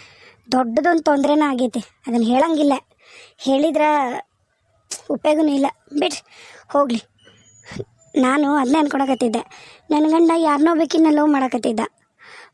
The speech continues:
ಬಹುಶಃ ಲವ್ ಮಾಡಿ ಮದ್ವೆ ಆಗಿದ್ರೆ ಸುಖವಾಗಿರ್ಬೋದಿತ್ತೇನೋ ಅಂತ ಅನ್ಕೊಳಕತ್ತಿದ್ದೆ ನಾನು. ಈಗ ನಿಮ್ದು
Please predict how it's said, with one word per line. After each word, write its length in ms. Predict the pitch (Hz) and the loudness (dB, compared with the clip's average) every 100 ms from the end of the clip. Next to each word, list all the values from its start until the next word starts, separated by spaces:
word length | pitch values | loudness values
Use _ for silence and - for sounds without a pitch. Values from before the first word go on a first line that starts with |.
| - | -4
ಬಹುಶಃ 360 | 262 - 403 392 392 381 339 330 320 285 | -2 0 2 2 2 2 2 2 2 2
ಲವ್ 160 | 302 415 453 | 2 4 4
ಮಾಡಿ 160 | 415 392 | 4 4
ಮದ್ವೆ 220 | 339 359 | 4 2
ಆಗಿದ್ರೆ 280 | 359 359 381 | 2 2 0
ಸುಖವಾಗಿರ್ಬೋದಿತ್ತೇನೋ 1120 | 370 311 339 302 311 330 320 277 - 330 320 381 466 - - - - - _ _ _ | 0 0 0 0 0 2 0 -2 0 2 4 2 -2 -20 -20 -20 -20 -20 _ _ _
ಅಂತ 220 | 349 359 403 381 | -2 0 0 0
ಅನ್ಕೊಳಕತ್ತಿದ್ದೆ 640 | 339 311 277 - 254 220 | 0 -2 -2 -4 -4 -2
ನಾನು. 140 | 226 233 _ _ _ _ - _ - _ - | -2 -4 _ _ _ _ -20 _ -20 _ -2
ಈಗ 240 | 330 339 330 311 277 254 254 240 - - - 302 | 0 2 2 2 2 0 -2 -4 -8 -16 -2 2
ನಿಮ್ದು 340 | 302 330 339 | 4 2 4